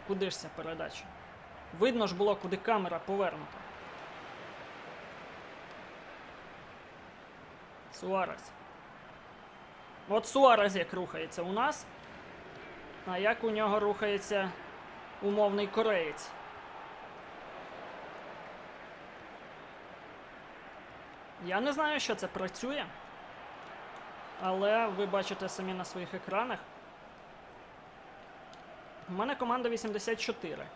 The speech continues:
але вона грає як тридцять п'ять.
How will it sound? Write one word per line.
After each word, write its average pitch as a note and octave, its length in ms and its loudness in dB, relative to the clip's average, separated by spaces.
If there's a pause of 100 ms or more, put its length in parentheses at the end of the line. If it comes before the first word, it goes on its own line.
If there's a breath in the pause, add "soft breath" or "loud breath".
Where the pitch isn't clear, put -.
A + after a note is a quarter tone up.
(320)
але G3 220 6
вона A#3+ 240 4
грає A3+ 300 6
як G#3 140 4 (880)
тридцять A3+ 400 4
п'ять. - 380 -4